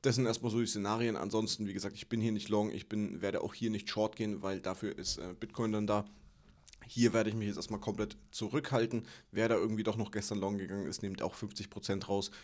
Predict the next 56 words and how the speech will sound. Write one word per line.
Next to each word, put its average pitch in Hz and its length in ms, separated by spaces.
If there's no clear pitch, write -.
Fünfundsiebzig 107 560
Prozent 101 340
würde 101 140
ich - 60
dann 95 120
hier 98 140
oben 90 180
am 87 120
Golden 95 260
Pocket - 340
rausnehmen. 98 380
Short - 360
Hedge 113 240
einfach 202 240
aufmachen, 104 360
ihr 101 80
habt - 140
nichts - 140
zu - 80
verlieren. 98 400
Und 98 140
dann 95 260
seht - 260
ihr 92 220
im 90 80
Endeffekt, 80 540
wo 82 100
die 92 220
Richtung 85 460
hingeht. 113 600
Ansonsten, 131 680
ähm, 147 680
gehen 123 160
wir 139 100
weiter 135 180
mal 131 120
rüber 131 200
zu 127 100
den 120 80
traditionellen 123 460
Märkten, 131 300
zu 127 240
Gold. 120 440
Da 120 460
bin 117 120
ich 113 100
ja 110 100
gestern 110 280
nicht 127 160
mehr 127 100
short 120 240
gegangen. 113 360
Warum, 104 260
seht 101 160
ihr 98 100
selber? 104 340